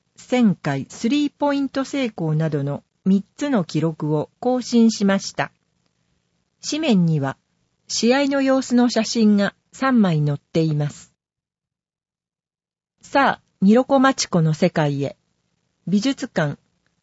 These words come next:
四月二十四日から六月六日。現在開催中の美術館の企画展、生き物たちは、私の鏡、ミロコマチコ。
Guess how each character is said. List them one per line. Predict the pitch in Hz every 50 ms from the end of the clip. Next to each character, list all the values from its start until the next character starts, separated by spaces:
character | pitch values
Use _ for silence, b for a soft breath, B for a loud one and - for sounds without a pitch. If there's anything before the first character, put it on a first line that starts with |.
| _
四 | - - 220 214
月 | 269 294 - - 285
二 | 285 302 294
十 | 262 233 196 175 165
四 | 156 156 151
日 | _ _ - 175 180
か | - 170 151
ら | 151 151 - _ _ _ _ _ _
六 | - 196 196 262 262
月 | 254 262 254 - - 226
六 | 214 208
日。 | 202 196 190 - - 170 - - _ _ _ _ _ _ _ _ _ _ _ _ _ _ _ _ _ _ _ _ _ _ _ -
現 | 202 269 302 277 220 175
在 | - 156 147 151 127 _ -
開 | - 240 254 269
催 | 262 - 277 247 247 226
中 | - - 233 226 226 220
の | 208 208 202 175
美 | 180 180
術 | 214 262 262 - -
館 | - - 196 180 170 156
の | 151 147 147
企 | - - -
画 | - 185 - - -
展、 | - - 143 139 147 - _ _ _ _ _ _ _ _ _ -
生 | 202 185
き | - 277 277
物 | 277 262 233 214 190 -
た | 165 151
ち | - - 147 143
は、 | 143 139 - - _ _ _ _ _ _ -
私 | - 175 - 254 254 233 - - 240
の | 233 233 233 220
鏡、 | - 208 185 202 190 170 147 139 - _ _ _ _ _ _ _ _ -
ミ | 196 226
ロ | 262 269
コ | - 262 247
マ | 240 240 233
チ | - - - -
コ。 | - 151 -